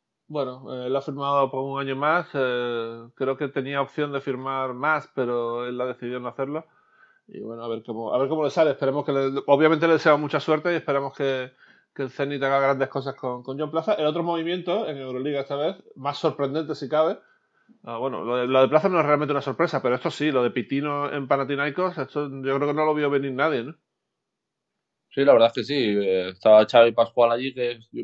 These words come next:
Speaker 2: pensábamos que estábamos haciendo un buen, un buen trabajo, pero, bueno, también sabemos de,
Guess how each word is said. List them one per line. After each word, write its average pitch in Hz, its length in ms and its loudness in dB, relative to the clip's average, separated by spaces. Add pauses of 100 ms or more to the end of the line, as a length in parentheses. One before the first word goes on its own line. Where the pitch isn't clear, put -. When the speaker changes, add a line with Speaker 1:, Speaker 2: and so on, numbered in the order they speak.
(120)
Speaker 2:
pensábamos 120 400 8
que 120 60 -12
estábamos 117 300 6
haciendo 120 200 -6
un 117 80 -12
buen, 117 200 -6
un - 640 -16
buen 120 160 0
trabajo, 127 480 8
pero, 101 480 -6
bueno, 107 180 -16
también 107 220 -10
sabemos 107 520 -4
de, 101 480 -6